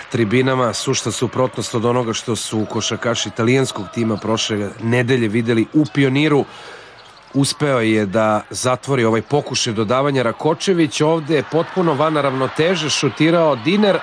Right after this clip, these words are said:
Ajslip pogrešio, odnosno promašio zicer. Poljak Mihael Ignjerski stigao do novog ofanzivnog skoka. Na kraju Subotić,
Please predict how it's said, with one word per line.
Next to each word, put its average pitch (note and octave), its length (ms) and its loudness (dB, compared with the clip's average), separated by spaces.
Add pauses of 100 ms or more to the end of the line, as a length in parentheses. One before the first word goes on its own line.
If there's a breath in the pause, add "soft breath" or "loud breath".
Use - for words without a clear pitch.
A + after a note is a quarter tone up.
Ajslip E3+ 500 0 (320)
pogrešio, D#3+ 640 2
odnosno C#3 340 -2
promašio E3+ 480 0
zicer. D#3 420 0 (640 loud breath)
Poljak G3+ 280 0
Mihael G3+ 320 0
Ignjerski F3+ 600 2
stigao D#3+ 400 2
do C3+ 100 -2
novog E3+ 320 2
ofanzivnog D#3 540 0
skoka. F3 560 0 (1400)
Na C3 160 -4
kraju D#3 440 0
Subotić, F3+ 800 0